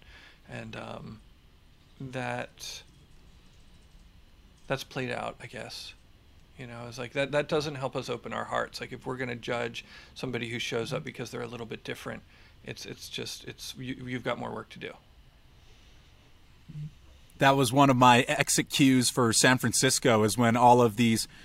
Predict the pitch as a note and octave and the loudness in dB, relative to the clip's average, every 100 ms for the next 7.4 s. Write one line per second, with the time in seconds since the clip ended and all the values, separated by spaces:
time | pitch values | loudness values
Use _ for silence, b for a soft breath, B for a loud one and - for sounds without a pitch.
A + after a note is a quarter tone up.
0 | B B B2 - C#3 C3+ C3+ C3 B2+ B2 | B B -4 4 6 8 8 6 4 6
1 | A#2+ - D3+ C3 C3+ A#2+ - B2+ B2 B2+ | 4 4 2 2 2 0 0 6 10 10
2 | B2 - B2+ A#2+ C3+ C3 B2+ B2 A#2+ A2+ | 8 4 0 4 6 6 6 6 4 0
3 | - C#3+ C3 - - A#2+ A2+ A2 A#2+ A#2 | 0 0 2 0 2 2 4 4 4 2
4 | - B2 B2 A#2 G#2+ - A#2+ G#2+ - B2 | 4 6 6 6 2 -4 -6 -4 0 2
5 | A2+ A#2 G#2+ - A#2 A#2 C3 B2+ A2+ A2 | 4 2 2 2 2 2 6 8 8 2
6 | - B B B B2+ A#2+ A#2+ A#2 - C3+ | -6 B B B 0 2 4 2 2 4
7 | C3 A#2+ - | 4 2 -2